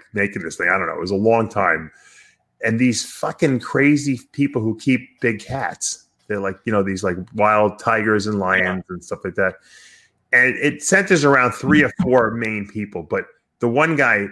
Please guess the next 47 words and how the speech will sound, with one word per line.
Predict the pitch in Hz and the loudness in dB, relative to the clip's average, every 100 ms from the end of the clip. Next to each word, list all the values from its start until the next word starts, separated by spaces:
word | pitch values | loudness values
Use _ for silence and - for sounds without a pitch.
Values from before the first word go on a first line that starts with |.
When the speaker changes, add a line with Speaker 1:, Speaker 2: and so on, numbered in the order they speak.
| - | -10
Speaker 1:
um, | 101 95 90 87 - 104 | -8 -6 -6 -10 -18 0
Joe | 127 127 | 2 2
Exotic, | 107 104 101 92 82 - _ _ _ - | 2 0 2 2 -2 -8 _ _ _ -10
who | 98 | -8
you | |
can | 95 92 | -8 -10
see | - 95 | -8 -8
in | 85 | -8
the | |
little | 85 87 82 82 _ _ _ _ - | -10 -10 -12 -14 _ _ _ _ -16
Speaker 2:
You | 95 | -12
should | |
Speaker 1:
little | 110 | -6
Speaker 2:
get | 151 | -4
him | |
Speaker 1:
thing. | 139 | -2
Speaker 2:
on | 139 | -4
the | 131 | -6
show. | 156 151 120 - - | -6 -8 -10 -14 -10
Yeah. | 113 101 - _ - | -8 -8 -14 _ -2
Speaker 1:
Yeah, | 135 - 113 - 90 95 | 0 0 -2 -10 -12 -10
<laughs> | - | -8
he's | 98 | -8
in, | 87 80 90 | -8 -10 -8
I | 95 | -8
think | - 101 | -8 -10
he's | 82 | -12
in | 73 | -6
jail | 85 | -6
now. | 80 - - - - - | -6 -12 -18 -18 -20 -6
Um, | - 117 110 - | 0 0 -2 0
I | 127 | 2
don't | 139 | 4
wanna | 120 | 4
ruin | 117 104 | 4 2
the | |
show | 101 117 | 2 0
for | 107 92 | 2 0
anyone, | 85 82 | -2 -6
but | 98 | -2
you | |
gotta, | 117 113 92 | 0 0 0
you | |
gotta | 123 120 | 0 2
watch | 107 104 - | 0 -2 -6
the | |
thing. | - 82 | -10 -12